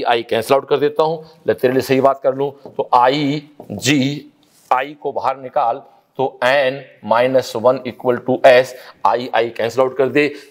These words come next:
किसकी वैल्यू चाहिए रे? आ, S की चाहिए, तो S क्या हो गया? G upon N minus one,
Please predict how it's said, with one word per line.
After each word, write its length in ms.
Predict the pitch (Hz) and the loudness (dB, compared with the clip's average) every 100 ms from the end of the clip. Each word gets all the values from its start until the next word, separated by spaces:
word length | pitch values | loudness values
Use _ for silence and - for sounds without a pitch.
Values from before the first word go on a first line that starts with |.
| - | -6
किसकी 300 | 185 - 185 | -6 -2 2
वैल्यू 160 | 170 160 | 2 4
चाहिए 160 | 165 | 4
रे? 320 | 143 120 - - | 4 2 -2 -4
आ, 80 | 131 - | -2 -2
S 160 | 165 170 | -4 -6
की 140 | 160 | -14
चाहिए, 340 | 160 175 170 117 - - | -10 -2 -2 -2 -4 -4
तो 60 | - | 0
S 180 | 139 135 | 0 -2
क्या 140 | - | -4
हो 160 | 147 139 | -4 -2
गया? 200 | 131 131 - - - | 0 0 0 -12 -16
G 260 | 104 127 165 190 - | -4 0 0 0 -2
upon 420 | 131 - 135 165 175 110 | -2 0 0 0 -2 0
N 240 | 104 104 | 0 0
minus 380 | 92 98 101 - 123 | 0 0 -4 -4 -2
one, 200 | 127 | -2